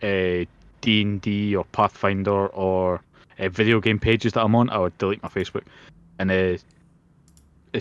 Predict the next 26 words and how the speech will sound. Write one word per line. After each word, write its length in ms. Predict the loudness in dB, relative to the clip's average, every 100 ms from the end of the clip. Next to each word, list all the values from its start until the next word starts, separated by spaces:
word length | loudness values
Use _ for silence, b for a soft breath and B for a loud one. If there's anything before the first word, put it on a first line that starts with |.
| 0
Twitter, 440 | 2 2 2 0 -4 -4
I 120 | -4
post 320 | 2 2 4
there 100 | 2
occasionally 420 | 2 2 2 0
if 120 | 0
it 40 | -2
wasn't 220 | -2 -2
for 60 | -4
the, 100 | -6 -10 _ -18
the 320 | -4 0 0 -2 -10 -2
podcast 420 | 0 2 2 0
Twitter, 280 | 0 -2 -2 -10 -20 b _ _ _ -6
and 140 | -4
the 60 | 0
fact 260 | -2 -2
that 100 | -4
I 60 | -4
occasionally 580 | -2 -2 0 0 0 -2
get, 220 | -4 -6 _ _ _ _ _ _ _ _
uh, 120 | -4 -2
messages 480 | -2 -4 -6 -12
through 160 | -4 -4
my 160 | 0 0
own 180 | 2
Twitter, 340 | 0 0 0